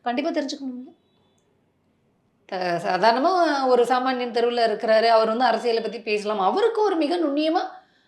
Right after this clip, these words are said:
அவருமே மிக நுண்ணியமாக தெரிஞ்சு வச்சிருப்பார். ஆனா, பனையூர் தற்கொலை மட்டும் தெரிஞ்சுக்காமலே இருக்காரு. கெட்டனா ஒரு தலைவருன்ற வராரு,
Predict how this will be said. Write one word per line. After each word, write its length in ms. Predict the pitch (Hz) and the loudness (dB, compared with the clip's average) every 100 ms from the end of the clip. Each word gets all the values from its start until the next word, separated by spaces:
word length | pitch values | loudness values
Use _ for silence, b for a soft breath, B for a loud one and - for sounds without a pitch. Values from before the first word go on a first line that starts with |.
| b - | b -4
அவருமே 440 | 214 285 285 330 | 0 2 2 2
மிக 200 | 311 285 | 2 0
நுண்ணியமாக 560 | 269 247 254 254 254 247 | 0 -2 -2 0 0 0
தெரிஞ்சு 300 | 240 220 220 | -2 0 0
வச்சிருப்பார். 600 | 208 214 180 190 180 180 B B - | 0 -2 0 2 2 0 B B -6
ஆனா, 540 | 202 240 240 226 226 | 2 4 4 2 2
பனையூர் 400 | 214 262 339 339 | 2 4 2 4
தற்கொலை 340 | 277 240 247 | 4 4 2
மட்டும் 220 | 226 240 269 | 2 0 0
தெரிஞ்சுக்காமலே 580 | 233 254 240 240 247 | 0 -2 -4 -4 0
இருக்காரு. 360 | 269 220 214 208 | 0 2 2 4
கெட்டனா 400 | 202 214 254 294 | 0 0 2 2
ஒரு 120 | 262 226 | 0 2
தலைவருன்ற 640 | 226 226 247 240 247 233 | 4 4 4 2 0 -2
வராரு, 400 | 190 208 233 294 | 4 8 8 6